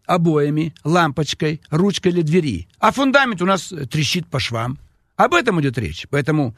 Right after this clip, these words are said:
чтобы, э, было упор на национальное самосознание, что это государство создано русским народом и другими народами, и никакого изменения границ.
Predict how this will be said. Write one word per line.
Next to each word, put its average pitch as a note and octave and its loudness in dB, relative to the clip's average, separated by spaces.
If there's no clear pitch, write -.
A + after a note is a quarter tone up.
чтобы, D3 -2
э, A#2+ 0
было D#3 0
упор F#3 2
на C#3+ 2
национальное F#3+ 2
самосознание, E3+ 0
что C#3+ -2
это D#3+ 0
государство D#3+ 2
создано E3 0
русским F3 2
народом G3 4
и B3+ 2
другими G#3 2
народами, F3 0
и C#3 0
никакого F3 2
изменения A#3 0
границ. C#4 -2